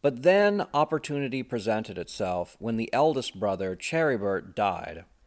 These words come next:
Charibert left behind no sons, despite having four wives, two of which were his sisters. Consequently, the Bishop of Paris,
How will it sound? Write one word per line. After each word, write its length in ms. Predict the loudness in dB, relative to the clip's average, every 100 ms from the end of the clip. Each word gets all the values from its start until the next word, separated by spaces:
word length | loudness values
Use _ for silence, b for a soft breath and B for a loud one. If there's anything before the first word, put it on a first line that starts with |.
| _ _ _ _ _
Charibert 640 | 0 4 4 4 2 2
left 320 | 2 2 2
behind 500 | -4 -4 -2 -2 -2
no 220 | 0 0 -2
sons, 560 | -2 -4 -4 -8 -12
despite 440 | -12 -4 2 2 4
having 380 | 2 2 -2
four 320 | -8 -8 -6 -2
wives, 640 | 4 6 6 4 2 -6 -16 b b
two 200 | 0 2
of 120 | 4
which 420 | 4 2 2 -6
were 140 | -10 -8
his 160 | -8
sisters. 680 | -4 -4 -4 -8 -12 -14 -20 _ _ _ _ _ _ -2
Consequently, 1000 | 0 2 0 0 2 2 -2 -6 -8 -10
the 120 | -10
Bishop 380 | -2 0 0 -2
of 180 | -4 -2
Paris, 520 | 2 4 4 0 -6